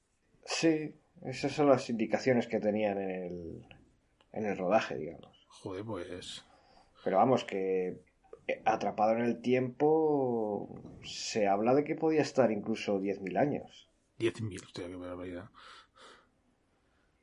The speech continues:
Speaker 1: Sí, que hicieron el cálculo en base a la biblioteca aquella que él dice que,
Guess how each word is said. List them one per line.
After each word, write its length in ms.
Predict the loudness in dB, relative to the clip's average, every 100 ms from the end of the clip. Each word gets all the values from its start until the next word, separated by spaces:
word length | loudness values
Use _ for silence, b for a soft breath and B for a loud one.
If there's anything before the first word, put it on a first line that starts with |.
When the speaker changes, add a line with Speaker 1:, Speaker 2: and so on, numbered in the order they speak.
| _ -8
Speaker 1:
Sí, 160 | -6
que 80 | -4
hicieron 280 | -2 0 2
el 120 | 2
cálculo 560 | 6 6 6 4 4 4
en 180 | 4 4
base 380 | 2 4 4 6
a 160 | 6
la 300 | 6 6 4
biblioteca 800 | 2 -2 -2 2 2 2 2 2
aquella 340 | 2 4 4 2
que 260 | 2 4
él 140 | 2 0
dice 480 | -2 0 0 0 -4
que, 520 | -4 -4 -6 -10